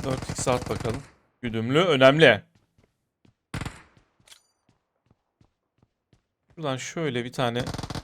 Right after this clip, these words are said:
Bak arkada geldi ha. Allah. Bir dakika. Yettim.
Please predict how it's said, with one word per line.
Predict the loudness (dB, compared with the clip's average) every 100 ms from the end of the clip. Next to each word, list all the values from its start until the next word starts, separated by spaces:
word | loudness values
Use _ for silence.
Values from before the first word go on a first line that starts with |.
| -8
Bak | -8 -4
arkada | -6 -4 -4 -2
geldi | -4 -6 -10
ha. | -12 _ _ _ -20 _ _ _ _ -20 _ _ _ _ -10 -8 -8 -12 _ _ -12
Allah. | -6 -4 -6 -8 -14 -16 -14
Bir | -8
dakika. | -8 -8 -12 -12 0
Yettim. | 2 4 0